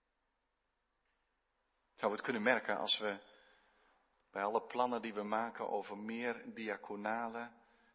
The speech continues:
missionaire betrokkenheid bij de wijk, zou het ook kunnen merken? Moeten we zelfs als erkende kerk? Elk jaar dien ik een betrokkenheidsverslag in.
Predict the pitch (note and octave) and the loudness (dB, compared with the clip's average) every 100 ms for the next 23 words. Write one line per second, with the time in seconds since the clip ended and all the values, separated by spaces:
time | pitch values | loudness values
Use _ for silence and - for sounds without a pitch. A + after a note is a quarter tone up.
0 | - A2 - G#2+ G#2+ G2+ F#2+ - - A#2 | -12 -6 -4 -4 -4 -4 -6 -10 -6 -6
1 | B2 G#2+ G2+ F#2+ G2 F#2 F2+ F2+ G2 A#2+ | -4 -6 -6 -6 -4 -6 -6 -6 -6 -6
2 | - - - _ _ _ _ _ - G#2+ | -12 -18 -20 _ _ _ _ _ -4 -2
3 | A2 D#3+ G2 E2 F2+ G2+ - G3+ - _ | -2 -2 -4 -6 -8 -8 -12 -18 -20 _
4 | _ _ _ _ _ _ _ _ _ _ | _ _ _ _ _ _ _ _ _ _
5 | _ _ _ _ _ _ _ _ _ _ | _ _ _ _ _ _ _ _ _ _
6 | _ _ _ _ _ - A#3+ B3+ A3+ B2+ | _ _ _ _ _ -10 -4 -2 0 -2
7 | G2 - F2 F2 - F2 D#2+ - E2+ - | -2 -4 -6 -8 -8 -12 -12 -12 -14 -16
8 | - _ _ _ _ _ _ - C#3 C#3 | -20 _ _ _ _ _ _ -6 -4 -2
9 | C#3+ C#3 C#3 C3 B2+ B2+ A2 - C3+ D3 | 0 0 0 -2 -4 -6 -10 -6 -4 -2
10 | C3 C3 - B2 - C3 B2 C3+ D3+ | -2 -4 -6 -6 -2 0 0 -4 -6